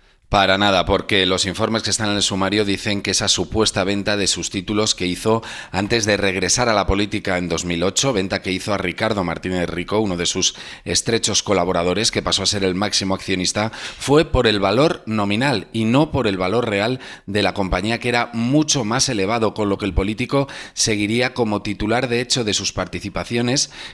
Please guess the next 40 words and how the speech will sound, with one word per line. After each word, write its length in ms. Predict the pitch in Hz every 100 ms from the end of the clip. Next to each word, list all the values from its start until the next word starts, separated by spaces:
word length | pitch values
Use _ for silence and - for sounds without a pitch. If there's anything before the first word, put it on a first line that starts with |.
| -
que 140 | 101
vendió, 600 | 90 92 92 110 127 85
para 200 | - 85
que 100 | 82
nos 140 | 85 87
hagamos 240 | 90 98
una 160 | 101 101
idea, 280 | 98 107 101
por 160 | 98
diez 300 | 95 113 -
euros 300 | 113 101 90
cada 180 | 110 98
acción, 400 | 92 110 101 117 - -
aunque 300 | - 98 101
no 80 | 107
fuera 240 | 107 113 117
realmente 640 | 107 101 107 107 127 -
el 160 | 92 87
titular 460 | 95 90 95 101
de 100 | 98
derecho, 420 | 92 92 113 - 117
y 120 | 95
ahí 160 | 92
apareciera 580 | 95 92 87 98 92 101 - - -
Martínez 500 | 98 - 101 85 71
Rico. 340 | 73 - 85
Esto 220 | 98 -
explica 440 | 123 - 135 120 110
también, 320 | 104 117 117
dice 160 | 98
el 80 | 101
sumario, 440 | 107 104 104 113 117 - -
por 180 | - 90
qué 120 | 107
de 80 | 107
los 180 | 101 -
cuatro 300 | 113 113 110
socios 360 | 113 98 107
del 140 | 107 104
despacho, 600 | 104 - 104 - 113